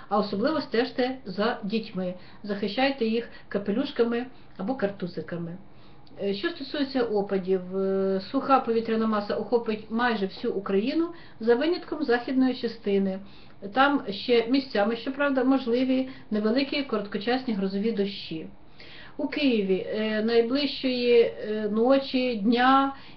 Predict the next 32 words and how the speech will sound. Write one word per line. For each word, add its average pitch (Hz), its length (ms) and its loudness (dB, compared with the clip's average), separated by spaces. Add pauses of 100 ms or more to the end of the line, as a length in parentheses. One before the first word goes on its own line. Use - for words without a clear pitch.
(140)
і 262 120 0
в - 40 -4
суботу, 262 540 4
і 240 160 0
в 233 80 -2
неділю, 240 480 2
і 233 240 0
забігаючи 214 460 0
трохи 220 240 -4
наперед, 214 320 -2
скажу, 202 260 -4
що 202 140 -4
ще 202 220 -2
цей 202 180 -2
період 196 360 0
потриває 233 640 2
аж 214 200 -2
до 196 140 0
кінця 202 540 -2 (240)
липня. 226 640 4 (800)
Е, 214 240 -2
східний, 262 760 4
е, 220 180 -2
або 226 240 0
північно-східний 254 840 2
антициклон, 226 760 0
адже 202 200 0
саме 208 240 0
там 196 260 0
розташований 196 580 -2
його 196 140 0
центр, 294 460 -2